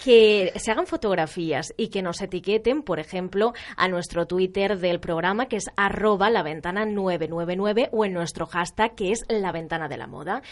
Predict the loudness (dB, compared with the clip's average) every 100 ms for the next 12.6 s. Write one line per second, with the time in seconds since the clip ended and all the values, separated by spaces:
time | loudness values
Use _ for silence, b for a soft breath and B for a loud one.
0 | B -6 -2 2 2 2 -2 -2 -2 -2
1 | -2 -4 -4 -6 -4 -2 0 0 -2 -4
2 | -8 -8 -8 -8 -8 -6 -6 -4 -2 -2
3 | -2 -6 -8 -6 -6 -4 -6 -4 -6 -6
4 | -4 -2 -2 B B -8 -6 -4 -6 -4
5 | -4 -4 -6 -8 -8 -4 -2 -2 -2 -4
6 | -4 -6 -10 -10 -10 -12 -12 -8 -10 -8
7 | -12 -12 B B -2 -2 0 -4 -6 -6
8 | -8 -6 -2 -2 -2 -4 -4 -2 -2 -2
9 | -4 -6 -2 -4 -4 -6 -4 -6 -2 0
10 | 2 0 -2 B B -12 -4 -2 -2 -4
11 | -4 -4 -4 -6 -6 -8 -6 -2 -2 -4
12 | -6 -6 -6 -4 -4